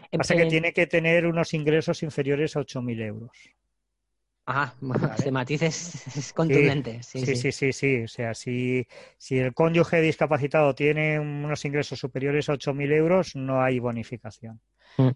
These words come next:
Speaker 2: Y ojo, eh, no soy fiscalista, eh, pero <laughs> creo, creo que va así también.
Speaker 1: Bueno.
Speaker 2: Metiendo, metiendo en un terreno que no es el mío, pero creo que
Speaker 1: Te
Speaker 2: es
Speaker 1: creo.
Speaker 2: así, que si no
Speaker 1: Te
Speaker 2: tiene
Speaker 1: creo
Speaker 2: una
Speaker 1: porque
Speaker 2: bonificación,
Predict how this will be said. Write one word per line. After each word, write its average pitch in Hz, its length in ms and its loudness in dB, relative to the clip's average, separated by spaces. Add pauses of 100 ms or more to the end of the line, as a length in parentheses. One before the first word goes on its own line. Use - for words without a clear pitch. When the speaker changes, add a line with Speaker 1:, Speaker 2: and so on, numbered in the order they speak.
Speaker 2:
Y 151 80 2
ojo, 156 180 4
eh, 160 80 4
no 160 100 4
soy 156 120 2
fiscalista, 127 640 -2
eh, 165 80 0
pero 131 220 -4
<laughs> - 0 -
creo, - 260 2
creo 151 240 0
que 147 160 0
va 139 80 4
así 139 240 -2
también. 120 380 -6 (200)
Speaker 1:
Bueno. 175 300 8
Speaker 2:
Metiendo, 175 380 -2
metiendo 170 400 2
en 175 100 4
un 175 140 2
terreno 180 360 4
que 175 140 4
no 170 100 6
es 165 120 4
el 175 100 4
mío, 190 320 2
pero 143 400 2
creo 165 320 6
que 170 120 4
Speaker 1:
Te - 20 4
Speaker 2:
es 147 60 0
Speaker 1:
creo. 151 240 4
Speaker 2:
así, 135 80 -12 (120)
que - 60 -20
si 143 120 -16
no 139 120 -4
Speaker 1:
Te 165 80 4
Speaker 2:
tiene 156 160 6
Speaker 1:
creo 190 60 10
Speaker 2:
una 190 200 6
Speaker 1:
porque 156 100 -4
Speaker 2:
bonificación, 151 800 -2